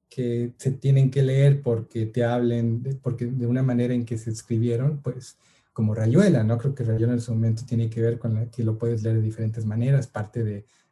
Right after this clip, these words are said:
de su gran, eh, el interés que hay, ¿no? Pero, pues, no sé, te digo, o sea, yo relativamente,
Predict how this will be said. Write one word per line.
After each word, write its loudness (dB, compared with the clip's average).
de -6
su -8
gran, 2
eh, -2
el 2
interés 2
que -4
hay, 0
¿no? -4
Pero, -4
pues, 8
no 8
sé, 0
te 6
digo, 8
o 0
sea, 0
yo 6
relativamente, 6